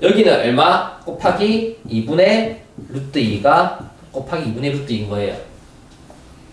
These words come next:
이게 일 단계입니다. 그럼 또 여기서 곱하기 이분의 루트 이 하면 얼마예요?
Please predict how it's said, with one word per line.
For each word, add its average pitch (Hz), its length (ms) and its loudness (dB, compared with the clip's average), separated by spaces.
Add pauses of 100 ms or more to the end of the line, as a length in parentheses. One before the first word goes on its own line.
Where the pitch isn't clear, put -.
(800)
이게 180 160 2
일 147 160 2
단계입니다. 113 560 2
그럼 196 140 -4
또 233 120 6
여기서 233 260 4
곱하기 247 640 2 (200)
이분의 190 460 2
루트 180 220 -2
이 160 100 0
하면 147 300 4
얼마예요? 120 600 2